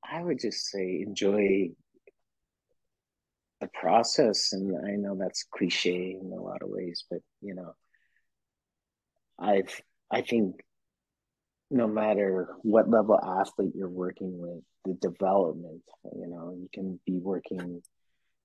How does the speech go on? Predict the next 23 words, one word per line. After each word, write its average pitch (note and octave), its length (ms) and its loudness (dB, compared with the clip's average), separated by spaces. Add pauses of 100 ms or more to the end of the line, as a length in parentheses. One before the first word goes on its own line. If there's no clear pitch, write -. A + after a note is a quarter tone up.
(220)
in G2+ 120 -2
a F#2 80 0
region, G2 800 4
you F2+ 80 -8
can F#2+ 220 -4
be F#2 100 4
working F#2 360 2
in E2+ 80 -4
the - 80 2
club, A2+ 540 8
you G2 120 -2
can, F#2 360 -6 (240)
you - 180 -14
can F#2 220 -12
be F#2 200 -8
doing F#2 260 -6
a, - 540 -18
a - 20 -12 (320)
fun G#2+ 240 4
camp, F2 400 -4
you F2 80 -8
could - 140 -6
be F2 320 -2